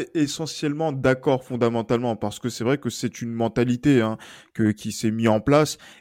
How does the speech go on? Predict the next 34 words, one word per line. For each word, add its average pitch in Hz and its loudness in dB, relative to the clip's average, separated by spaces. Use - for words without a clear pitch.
et, 156 8
euh, 107 4
on 104 -4
en 104 -2
a 101 -4
parlé, 120 2
enfin 110 -2
on 110 0
en 107 0
parle 127 2
justement 117 -4
au 117 0
début 120 0
autour 113 -2
de 113 4
Aimé 113 2
Jacquet, 113 0
la 110 2
victoire 107 -2
de 107 -2
quatre-vingt-dix-huit. 107 -4
Aimé 104 -2
Jacquet 151 2
a 98 -6
compté 147 4
sur 127 0
Jean 120 -4
Tigana, 123 0
sur, 131 2
euh, 110 6
euh, 110 4
Giroud 151 2
no-, 117 -2
notamment, 135 0